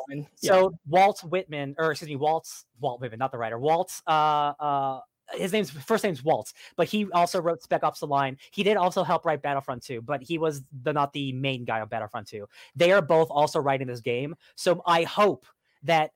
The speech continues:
Speaker 2: they also, they both got to go to their separate corners, and the good guy could write the good guy stuff, and the bad guy could write the bad guy stuff. Uh, in terms of scripting, not Walt's a bad guy, you know what I mean? Um, I just, I really wanna see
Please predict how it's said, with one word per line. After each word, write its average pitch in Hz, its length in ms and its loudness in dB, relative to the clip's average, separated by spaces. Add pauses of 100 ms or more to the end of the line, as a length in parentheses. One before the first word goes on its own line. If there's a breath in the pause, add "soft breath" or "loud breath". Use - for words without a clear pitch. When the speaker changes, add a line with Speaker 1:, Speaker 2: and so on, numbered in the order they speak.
Speaker 2:
they 165 240 0
also, 165 320 0
they 160 140 -2
both 151 240 -4
got 156 160 -2
to 165 100 -12
go 143 180 -2
to 143 60 -6
their 143 140 -6
separate - 260 -10
corners, 139 320 -6
and 139 100 -8
the 131 80 -8
good 143 220 -8
guy 143 200 0
could 143 120 -8
write 135 140 -4
the 131 80 -14
good 127 160 -10
guy 127 120 -4
stuff, 127 260 -6
and 127 100 -8
the 123 40 -8
bad 117 220 -6
guy 120 140 -6
could - 80 -18
write 120 120 -8
the 107 60 -20
bad 107 160 -12
guy 147 100 -6
stuff. 190 300 -6 (400)
Uh, 160 160 6
in 160 80 0
terms 160 220 0
of 143 100 -2
scripting, 120 300 -4
not 127 240 -2
Walt's 135 340 -2
a - 20 -14
bad 110 260 -8
guy, 117 120 -12
you 127 100 -10
know 127 60 -10
what 113 80 -10
I 110 40 -14
mean? 107 160 -16 (320 soft breath)
Um, 143 360 2 (200 loud breath)
I 202 140 6
just, 240 360 2 (200 soft breath)
I 196 100 6
really 208 320 4
wanna 185 220 2
see 170 480 -4